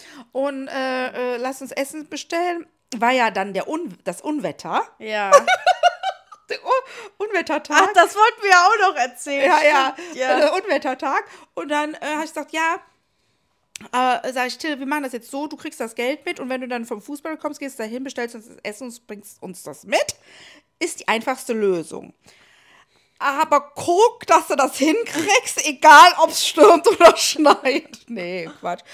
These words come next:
Speaker 1: Ich hab gesagt, "Wenn's regnet, hol ich dich ab." Aber hab ich ja dann auch gemacht. So, dann hat der Till nämlich angerufen, "Mama, es regnet, kannst du mich abholen?" Ich sag, "Ja, okay, ich komm jetzt." Komm ich runter. Du glaubst nicht, wer da steht. Der Sascha.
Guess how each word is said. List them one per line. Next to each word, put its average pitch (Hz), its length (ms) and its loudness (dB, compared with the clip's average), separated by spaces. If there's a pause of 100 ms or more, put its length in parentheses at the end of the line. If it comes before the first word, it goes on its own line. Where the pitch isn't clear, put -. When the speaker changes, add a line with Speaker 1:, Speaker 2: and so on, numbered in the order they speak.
(140)
Speaker 1:
Ich - 80 -8
hab 277 80 -2
gesagt, 254 180 -6
"Wenn's 262 200 -6
regnet, 294 300 -8
hol 302 140 -4
ich 285 100 -8
dich 269 200 -12
ab." 226 200 -2
Aber 180 460 0 (800)
hab 233 140 -2
ich 233 100 -6
ja 220 100 0
dann 202 120 -4
auch - 140 -4
gemacht. 196 600 -4 (640)
So, 214 440 -6 (180)
dann 240 180 -8
hat 339 120 -4
der 330 80 -6
Till 277 160 -6
nämlich 220 200 -6
angerufen, 311 260 -8
"Mama, 285 200 -2
es 262 140 -8
regnet, 302 220 -10
kannst 269 240 -8
du 262 40 -12
mich 247 180 -14
abholen?" 196 320 -8
Ich 190 140 -14
sag, 226 160 -8
"Ja, 233 260 -2
okay, - 200 -14
ich - 160 -16
komm 214 240 -10
jetzt." 170 180 -16
Komm 269 180 -12
ich - 160 -16
runter. 254 540 -8 (260)
Du 226 100 -12
glaubst 240 240 -4
nicht, 226 120 -14
wer 214 80 -6
da 190 100 -4
steht. 311 400 -8 (1600)
Der 226 80 -6
Sascha. 226 460 -4